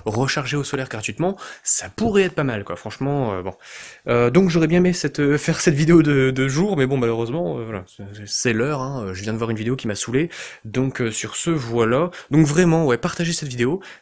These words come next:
euh, je mérite, je pense, deux millions de vues, parce que vu que le mec qui vous ment, euh, il, il a fait un million cinq de vues, faudrait peut-être rattraper un petit peu le, le,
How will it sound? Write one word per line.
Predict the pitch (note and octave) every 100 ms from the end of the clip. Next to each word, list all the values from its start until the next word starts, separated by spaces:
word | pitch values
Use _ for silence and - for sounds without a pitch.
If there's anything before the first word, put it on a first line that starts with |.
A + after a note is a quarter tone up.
| -
euh, | G2+ G2+ F#2+ F#2+ F#2+
je | G#2 G#2+ C3
mérite, | C#3 D#3 F3 - - -
je | - -
pense, | D3+ D#3 - - -
deux | A2+ B2 F3+
millions | F3+ E3+
de | D3
vues, | B2+ F3+ - _ - _
parce | -
que |
vu | B2
que | E3+
le | E3
mec | D#3+ E3
qui | D3
vous | C#3+
ment, | D3 D#3+ C#3+
euh, | A2+ G2+ G2+ G2+
il, | A2 G#2+ A2
il | G#2+
a |
fait | A2+ C#3+
un |
million | C3+ A#2+ B2+
cinq | - C3
de | A#2+
vues, | A2 D3 F3
faudrait | - - G#2
peut-être | G2+ C3
rattraper | A#2+ - A#2+ B2+
un | A#2+
petit | -
peu | C3+
le, | B2+ G#2
le, | G2 F2+ F2